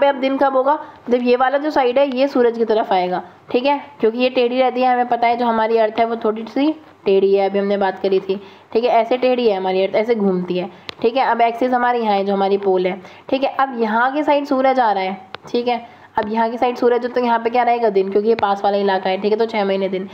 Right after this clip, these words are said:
अब वापस से घूम के जब अर्थ की, अर्थ क्या हो जाएगा, अर्थ का जब नो-, ये वाला portion हो जाएगा सूरज की side, तब यहाँ पे दिन हो जाएगा,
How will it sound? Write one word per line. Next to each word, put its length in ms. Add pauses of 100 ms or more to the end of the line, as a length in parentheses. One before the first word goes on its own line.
(280)
अब 180
वापस 320
से 100
घूम 300
के 160 (240)
जब 240
अर्थ 300
की, 140
अर्थ 260
क्या 120
हो 60
जाएगा, 240
अर्थ 240
का 80
जब 120
नो-, 180
ये 160
वाला 180
portion 360
हो 80
जाएगा 300 (160)
सूरज 320
की 80
side, 260 (300)
तब 140
यहाँ 240
पे 80
दिन 180
हो 60
जाएगा, 360